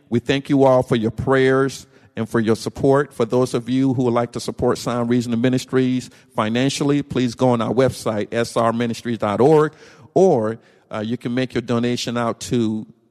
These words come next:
S R M or Sound Reasoning Ministries,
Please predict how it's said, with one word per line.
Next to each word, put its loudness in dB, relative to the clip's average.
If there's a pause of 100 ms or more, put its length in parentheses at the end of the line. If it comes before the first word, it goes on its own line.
(400)
S 0
R 0
M -6
or 0
Sound -6
Reasoning -4
Ministries, -4